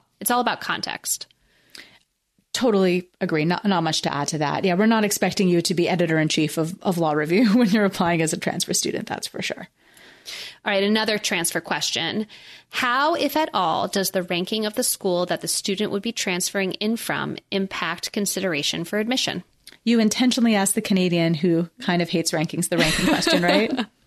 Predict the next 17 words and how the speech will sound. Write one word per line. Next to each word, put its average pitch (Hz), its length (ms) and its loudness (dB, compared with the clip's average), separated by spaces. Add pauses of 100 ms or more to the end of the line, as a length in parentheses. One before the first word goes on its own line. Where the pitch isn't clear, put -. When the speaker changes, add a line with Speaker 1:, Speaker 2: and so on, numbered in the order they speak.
(100)
Speaker 2:
That, 247 240 4
that 339 240 6
Speaker 1:
Of 277 60 6
Speaker 2:
was 294 80 4
Speaker 1:
course. 233 420 6 (240)
Speaker 2:
mean. 277 200 2
<laughs> 277 40 2
All 247 100 6
right, 202 240 2 (140)
all 233 100 2
right. - 240 0 (360)
I, 269 220 4
I 277 80 4
definitely 320 260 2
still 320 200 2
see, 214 440 2
um, 190 640 0